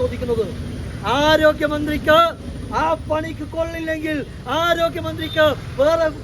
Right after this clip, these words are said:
പണിക്ക് വിടണം. ആരോഗ്യമന്ത്രി ഒരു ചുക്കിനും ചുണ്ണാമ്പിനും കൊള്ളാത്ത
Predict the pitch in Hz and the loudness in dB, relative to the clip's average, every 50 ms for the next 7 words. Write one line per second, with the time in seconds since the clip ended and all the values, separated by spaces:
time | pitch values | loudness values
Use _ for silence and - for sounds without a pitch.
0 | - - 277 294 330 - - 339 320 330 330 330 349 320 - - 87 - - - | -10 -8 -6 -6 -6 -6 -8 -8 -6 -4 -2 -2 -2 -2 -4 -6 -10 -14 -16 -16
1 | - - - - - - - - - - - - 202 277 320 320 330 330 320 311 | -16 -16 -16 -16 -16 -16 -16 -16 -14 -14 -10 -6 -4 -2 0 2 4 2 2 2
2 | 320 311 320 320 311 320 311 311 311 285 220 - - - 302 320 302 - - 320 | -2 -4 -4 -6 -4 -4 -2 -2 -2 -4 -4 -8 -6 -2 -2 -2 -2 -2 -6 -10
3 | - - - 392 359 359 349 320 302 359 330 330 330 330 330 320 320 320 320 311 | -10 -8 -8 -6 -6 -6 -6 -6 -8 -8 -8 -6 -4 -4 -4 -4 -6 -8 -6 -4
4 | 311 311 311 311 311 302 - - | -2 -2 0 0 -2 -2 -2 -2